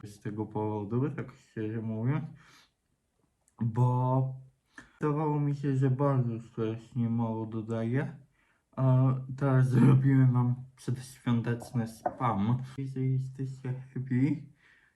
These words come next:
z tego powodu, trochę takiej weny nabrałem, żeby nagrywać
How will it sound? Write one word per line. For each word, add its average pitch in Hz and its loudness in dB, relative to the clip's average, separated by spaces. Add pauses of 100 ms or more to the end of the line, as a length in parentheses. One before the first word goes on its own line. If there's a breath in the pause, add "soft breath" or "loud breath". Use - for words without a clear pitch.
z - -20
tego 117 -4
powodu, 117 -2
trochę 135 -4
takiej 131 2
weny 127 4
nabrałem, 117 0
żeby 113 -2
nagrywać 120 0